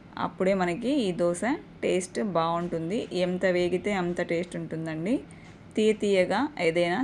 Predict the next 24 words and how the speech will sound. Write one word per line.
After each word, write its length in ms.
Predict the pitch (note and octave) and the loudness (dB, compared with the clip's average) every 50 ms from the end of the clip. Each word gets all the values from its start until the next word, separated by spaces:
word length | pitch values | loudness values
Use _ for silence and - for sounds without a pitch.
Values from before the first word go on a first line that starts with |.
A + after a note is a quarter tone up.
| C#4+ - | -2 -2
చిన్నపిల్లలు 600 | G#3+ F3 F3 F3+ F3+ F#3 F3 F3 E3 E3 E3+ G3 F#3+ G3 | -2 -2 -2 -2 0 2 2 2 2 2 0 -2 -2 -2
తినాలి 340 | E3+ E3 E3+ E3 E3 F3 E3+ | 0 0 0 0 0 0 0
అని 80 | E3 E3 | 0 0
అడిగితే 340 | D#3 D#3 D#3 E3 E3 - G3 B3 D#4 A4 - - - - - F3 | -2 -2 -2 -4 -2 -2 -2 0 -2 -4 -6 -14 -10 -6 -2 0
ఇలా 140 | E3 F3+ F#3 G3+ B3 | 2 2 2 2 2
హెల్దీగా 440 | F3+ F3 F3 F3 F#3 F3+ F3+ F#3+ F#3 F#3 F3 | 2 2 2 2 2 2 2 2 0 0 -2
ఇంట్లో 260 | E3 F3 F3 F3+ F3 F3 | -4 -4 -2 -2 -2 -2
ఉన్న 120 | E3+ E3 D#3+ D#3+ | -2 -2 -2 -2
వాటితో 320 | D#3+ D#3+ D#3+ - - E3+ E3+ - | -2 -2 -4 -2 -2 -2 -2 0
చేసి 200 | E3+ E3 - - - | -2 -4 -2 -2 -4
పెట్టండి. 420 | D#3+ D3+ - D#3+ D#3+ E3 F#3+ B3+ D#4 - - - - - - - - F3 | -4 -2 -2 -4 -2 -2 -2 -2 -2 -4 -8 -16 -20 -18 -10 -6 -2 -2
ఇవి 160 | F3 G#3+ C4+ F4+ A4+ - - - | 0 0 0 -2 -4 -6 -4 0
హెల్త్‌కు 340 | G#3 F3+ F3+ F3+ F#3 F3+ - | 0 0 0 0 -2 -2 0
కూడా 160 | F3+ E3+ F3 E3+ E3 | 0 2 2 0 0
మంచిది, 420 | E3 E3 F3 - G3+ F3+ G3 B3 D#4+ F4 - - - - - - - - - - - - F3 | -2 -4 -4 -4 -2 -2 0 -2 -2 -4 -8 -16 -20 -20 -20 -20 -20 -20 -20 -10 -4 0 0
అలానే 400 | F3 F3+ F3 F3 F3 F3+ A3+ D#4+ G4+ - - | 2 4 4 4 4 4 2 0 0 0 0
టేస్ట్ 300 | G3 F#3 G3 G3+ - G#3 F#3 F#3+ | 2 2 2 2 -2 -4 -2 2
కూడా 160 | F3+ F3+ A3 B3 - | 2 2 2 0 0
చాలా 300 | A3 F#3 F3 E3+ F3 F3 E3+ E3+ | 0 2 2 4 2 2 2 2
బాగుంటాయి. 580 | E3+ E3 E3 E3 E3 E3+ - E3+ D#3+ D#3+ F#3 B3+ F4 - - - - - - - - - - - - - - - - - - - - - - - - G#3+ | 0 0 0 0 -2 -2 -2 -2 -2 -2 -2 -2 -2 -4 -8 -18 -20 -20 -20 -20 -20 -20 -20 -20 -20 -20 -20 -20 -20 -20 -20 -20 -20 -20 -14 -6 -2 0
ఈ 20 | G#3+ G3 | 2 4
దోసని 340 | G3+ G3 G3 G3+ G3+ G3 A3 C4 B3+ | 4 4 4 4 2 2 2 2 0
పక్కన 260 | A3 F#3+ - G3 F#3+ G3 G3 | 0 -2 -2 -2 -2 0 0
పళ్ళెంలోకి 460 | F#3+ F3 E3+ F3 F3 F3 F3 F3+ | 0 2 2 0 0 0 0 0